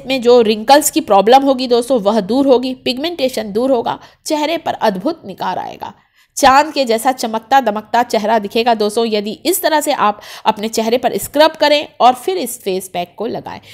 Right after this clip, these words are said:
मेरे कहने से ये दोनों रेमेडी एक साथ ट्राई करें और ज़रूर करें। हंड्रेड परसेंट वर्क करने वाली रेमेडी शेयर की। आप देख सकते हैं मेरी बेटी से आपको कॉफ़ी वाला स्क्रब, कॉफ़ी, लेमन जूस जो हमने इसमें डाला है दोस्तों,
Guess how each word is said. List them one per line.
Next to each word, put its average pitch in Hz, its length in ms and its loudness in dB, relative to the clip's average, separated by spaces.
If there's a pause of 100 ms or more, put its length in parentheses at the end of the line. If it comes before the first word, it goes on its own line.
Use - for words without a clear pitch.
(140)
मेरे 220 200 -2
कहने 208 300 -6
से 233 120 -8
ये 208 100 -2
दोनों 214 300 -2
रेमेडी 208 460 -6 (260)
एक 269 200 6
साथ 214 320 -10
ट्राई 190 220 -2
करें 196 320 -6 (160)
और 220 120 -2
ज़रूर 208 340 -6
करें। - 260 -12 (840)
हंड्रेड 302 400 2
परसेंट 277 420 0
वर्क 240 160 2
करने 226 280 -4
वाली 233 200 -2
रेमेडी 202 440 -4
शेयर 202 260 -2
की। 233 180 -6
आप 202 120 0
देख 196 200 0
सकते - 200 -8
हैं 220 60 -2
मेरी 208 160 -4
बेटी 196 280 -4
से 214 220 -4 (340)
आपको 214 240 2
कॉफ़ी 220 400 4
वाला 240 300 2
स्क्रब, 240 420 2
कॉफ़ी, 233 440 2
लेमन 196 320 2
जूस 220 640 -4 (480)
जो 226 100 4
हमने 202 200 0
इसमें 202 240 -2
डाला 185 240 6
है 233 120 4
दोस्तों, 214 360 0